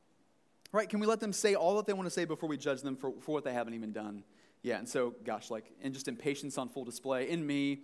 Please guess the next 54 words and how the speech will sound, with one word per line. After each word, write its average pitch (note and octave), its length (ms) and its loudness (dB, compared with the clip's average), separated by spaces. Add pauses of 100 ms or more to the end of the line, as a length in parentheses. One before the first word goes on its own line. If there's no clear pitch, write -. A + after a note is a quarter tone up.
(260)
uh, C3 120 -2
all D3 240 4
over D#3 180 2
the D3 140 -2
internet C3 380 -2
for B2+ 80 -6
those B2+ 180 -2
who B2+ 80 -2
are A#2+ 180 -2 (260)
listening C3+ 300 -2
to B2+ 60 -2
that B2+ 160 0
stuff, B2 380 0
just - 140 -6
not D#4 160 0
wanting E3 140 -4
to C#3 60 -2
wait C3+ 160 2
till C#3 100 -4
the B2+ 160 -2
end, B2+ 100 -2
not C3+ 120 -2
wanting D3 160 -2
to B2+ 60 -4
wait C3 160 0
till C3+ 120 -8
the C3 40 -6
next B2 180 -6
episode, A#2+ 480 0 (720)
all C3+ 120 2
kinds G#3+ 240 -10
of - 60 -14
stuff. - 200 -4
And B2 100 -6
so C3+ 200 0 (280)
I D#3+ 100 2
just F3 200 -4
have D#3+ 180 2
to C#3 80 -4
wonder, B2+ 260 -4
like, A2+ 180 -4
how - 120 -8
frustrating E3 640 -4
it B2+ 80 -4
must B2+ 240 -4
be B2+ 140 -4
for B2 140 -8
the A#2+ 60 -4
Lord A#2 280 -4
to A#2 80 -6
have A#2 160 0
seven D#3+ 420 -2
billion B2+ 400 -2
critics - 560 -10